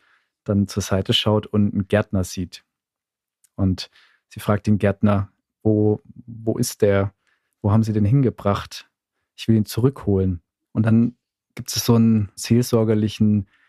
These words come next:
Dialog zwischen diesem Gärtner und Maria,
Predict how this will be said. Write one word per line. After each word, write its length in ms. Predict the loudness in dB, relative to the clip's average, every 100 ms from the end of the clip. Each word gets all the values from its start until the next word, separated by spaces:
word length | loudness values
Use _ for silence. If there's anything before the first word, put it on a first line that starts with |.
| _ _
Dialog 460 | 2 4 2 0 -12 _
zwischen 340 | -4 -2 0
diesem 220 | 0 0 0
Gärtner 440 | 0 2 0 0
und 400 | -2 -4 -6 -12 -2
Maria, 580 | 0 0 2 2 2